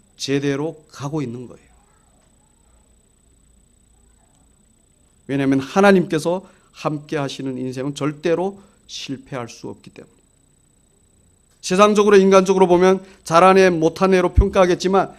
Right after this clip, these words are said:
모든 것을 협력하여 선을 이루시는 하나님에게는 선교사든 가정부든 목사든 일반 사람이든 모두 똑같이 하나님의 영광을 나타내기에 부족함이 없습니다.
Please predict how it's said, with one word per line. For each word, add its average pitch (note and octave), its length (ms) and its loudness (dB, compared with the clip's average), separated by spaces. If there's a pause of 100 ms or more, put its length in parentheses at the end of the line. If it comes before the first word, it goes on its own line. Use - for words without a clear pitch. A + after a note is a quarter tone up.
(160)
모든 G#3 400 6
것을 A3 220 2
협력하여 A3 500 4
선을 C#4 340 6
이루시는 G3+ 540 0 (120)
하나님에게는 F3 920 2 (360)
선교사든 G#3+ 760 2 (640)
가정부든 D3 640 0 (880)
목사든 G3 720 2 (920)
일반 B2 300 -6
사람이든 C3+ 460 -10 (840)
모두 C3 440 -8
똑같이 G3 640 -4 (260)
하나님의 D3+ 560 0
영광을 C#3 480 2
나타내기에 A#2+ 640 -8 (320)
부족함이 C3+ 440 -6
없습니다. - 420 -18